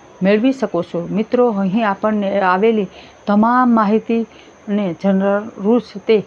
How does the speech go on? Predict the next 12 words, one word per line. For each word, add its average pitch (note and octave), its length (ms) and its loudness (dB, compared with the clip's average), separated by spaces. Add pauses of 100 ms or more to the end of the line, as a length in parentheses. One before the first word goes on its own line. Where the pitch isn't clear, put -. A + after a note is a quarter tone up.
(260)
ધ્યાનમાં G3+ 460 0
રાખશો G3 360 -4
અને F3+ 180 -4
આપણને G#3 360 -4
આવી G3 260 0
જ G#3+ 240 -4 (380)
જ્યોતિષ G#3+ 500 0
અને G3+ 280 -4
ધર્મશાસ્ત્ર G3+ 760 -2
ઉપાય G3 380 -2 (380)
અને A3 300 0
સલાહોને G#3+ 680 0